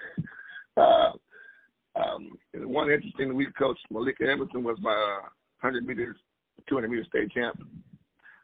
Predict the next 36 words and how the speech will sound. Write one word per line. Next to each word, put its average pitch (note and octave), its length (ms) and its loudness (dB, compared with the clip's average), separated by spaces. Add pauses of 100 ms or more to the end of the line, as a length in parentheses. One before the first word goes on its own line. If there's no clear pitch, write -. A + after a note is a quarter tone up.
(140)
back A2+ 180 6
in A2 100 0
the A2 60 0
day, A#2+ 440 6
and G2+ 360 -6 (340)
we, A2 200 2
uh, G2 160 -2 (300)
set A#2+ 100 4
a G#2+ 60 -2
national A2+ 400 0
record A#2+ 360 0 (300)
her G2 160 -4
senior B2 180 -6
year A#2 440 2 (1120)
and A2 240 -2
a G2 100 -6
state A#2+ 260 0
record A2+ 320 -2
in A2 120 -6
the, G2 120 -8 (920)
in G2+ 80 -2
the F#2+ 140 -6
four A#2 160 4
by G#2 200 4 (180)
one G#2 220 0
relay. A2 420 2 (1000)
It G#2+ 140 -4
still A2 260 0
stands B2 340 0
as G#2 80 -4
a - 160 -16
state B2 220 0
record. G#2 340 -4 (800)
I A#2+ 160 4
end C#3 160 2
up C#3+ 160 2